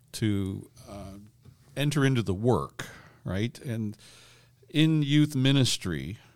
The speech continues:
uh, when we think about discipleship, is there that element where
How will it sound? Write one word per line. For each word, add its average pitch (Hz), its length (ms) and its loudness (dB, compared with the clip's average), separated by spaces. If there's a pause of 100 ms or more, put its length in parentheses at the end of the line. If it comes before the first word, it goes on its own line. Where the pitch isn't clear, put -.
(580)
uh, 110 220 -10
when 107 180 -8
we 101 80 -4
think 143 240 0
about 113 260 -2
discipleship, 101 800 -4
is 160 300 0
there 135 200 2
that 107 260 -2
element 101 640 -2
where 98 340 -2